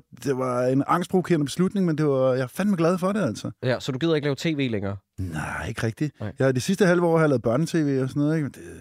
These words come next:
Speaker 1: og så har jeg haft en rolle her for et par måneder siden, øh, som ejendomsmægler, der hed Henrik.
Speaker 2: Mhm.
Speaker 1: Ja, <laughs> der skal jeg af. I, øh, En for holdet, sådan en ultraserie, fiktion.
Speaker 2: Ja.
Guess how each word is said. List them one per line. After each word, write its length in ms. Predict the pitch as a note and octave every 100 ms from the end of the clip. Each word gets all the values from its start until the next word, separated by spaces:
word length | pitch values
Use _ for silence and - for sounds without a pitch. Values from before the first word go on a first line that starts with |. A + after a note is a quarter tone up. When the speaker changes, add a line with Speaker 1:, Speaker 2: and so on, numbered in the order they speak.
| - _ _ _ _ _ _
Speaker 1:
og 60 | G#2
så 80 | C#3
har 40 |
jeg 80 | B2+
haft 160 | A2+ C3
en 80 |
rolle 340 | A2 A#2 C3+ D3+
her 200 | D3+ C3+ _ _ _
for 100 | -
et 60 | B2
par 60 | B2+
måneder 320 | C3+ E3 E3+
siden, 420 | - E3 E3 D#3
øh, 360 | C#3 C3 B2 A#2+
som 180 | B2
ejendomsmægler, 600 | A2 D#3 G3+ F#3 F#3 E3
der 120 | D3 C#3
hed 100 | C3
Henrik. 320 | F#3 G#3 G3+ _ -
Speaker 2:
Mhm. 160 | A#2 A#2+
Speaker 1:
Ja, 140 | A#2 B2+
<laughs> 40 | C3
der 180 | D3
skal 160 | C3 D#3
jeg 100 | C#3 C3+
af. 80 | - - - - B2 - -
I, 180 | C#3+ C#3
øh, 160 | A3
En 80 | E3+
for 80 | E3+
holdet, 360 | D3+ D3 D#3+
sådan 140 | C#3+ D3+
en 60 |
ultraserie, 520 | D3+ C#3+ E3+ - C#3+ C#3
fiktion. 300 | C#3+ C#3
Speaker 2:
Ja. 60 | D#3